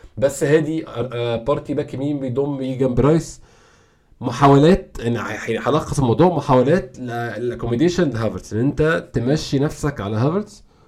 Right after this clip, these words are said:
وانا مش شايف من هافرتس الكفايه ان انت تعمل الكلام ده. يعني انت لعيب اللي عامل اظبط خطتي عليه ده لعيب بيبقى تقيل قوي يعني،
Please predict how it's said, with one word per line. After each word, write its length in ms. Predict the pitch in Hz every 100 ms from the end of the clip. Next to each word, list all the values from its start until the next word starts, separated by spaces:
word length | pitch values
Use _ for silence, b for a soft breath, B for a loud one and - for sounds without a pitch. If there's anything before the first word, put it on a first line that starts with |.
| b
وانا 140 | 139 170
مش 100 | -
شايف 160 | 156
من 80 | 143
هافرتس 340 | 131 127 120 107
الكفايه 500 | 101 - - 127 110
ان 60 |
انت 100 | 107
تعمل 140 | 107 98
الكلام 260 | - 95
ده. 100 | 95
يعني 140 | 95 104
انت 140 | -
لعيب 600 | 107 104 104 139 120 101 - b b b b b -
اللي 240 | 104 110
عامل 480 | 113 131 120 120 104
اظبط 380 | 110 143 139 -
خطتي 240 | - 156
عليه 180 | 135 160
ده 100 | 165
لعيب 300 | 151 156 143
بيبقى 240 | 131 110
تقيل 240 | 113 143 123
قوي 200 | 127 110
يعني، 220 | 87